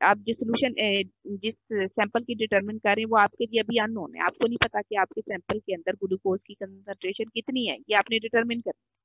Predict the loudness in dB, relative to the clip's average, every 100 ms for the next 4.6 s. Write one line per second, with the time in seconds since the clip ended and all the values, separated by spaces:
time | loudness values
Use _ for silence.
0 | _ _ _ _ -4 -2 0 -2 -2 2
1 | 2 2 -2 0 0 2 0 -2 0 2
2 | 2 0 -6 -4 -4 -4 -8 -4 -4 -4
3 | -14 -16 -16 _ _ _ _ _ _ _
4 | _ _ _ 0 4 6